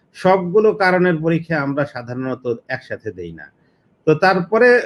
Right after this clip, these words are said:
বুঝে বুঝে কিছু কিছু করে দেই, একটাতে না পাওয়া গেলে তারপরে further করে থাকি।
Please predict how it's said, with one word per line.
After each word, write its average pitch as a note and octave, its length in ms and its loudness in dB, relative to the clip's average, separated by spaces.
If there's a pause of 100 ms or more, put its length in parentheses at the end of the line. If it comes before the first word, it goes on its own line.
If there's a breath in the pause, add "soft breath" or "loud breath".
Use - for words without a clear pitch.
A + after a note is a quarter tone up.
বুঝে E3 420 4
বুঝে G3+ 380 4
কিছু F3 260 -2
কিছু E3 240 2
করে E3 240 2
দেই, D#3+ 280 2
একটাতে D#3+ 460 -2
না C#3+ 220 2
পাওয়া D3+ 300 -2
গেলে D#3 180 0
তারপরে C3+ 400 -6
further B2 460 -8
করে A2+ 240 -4
থাকি। D3 400 -8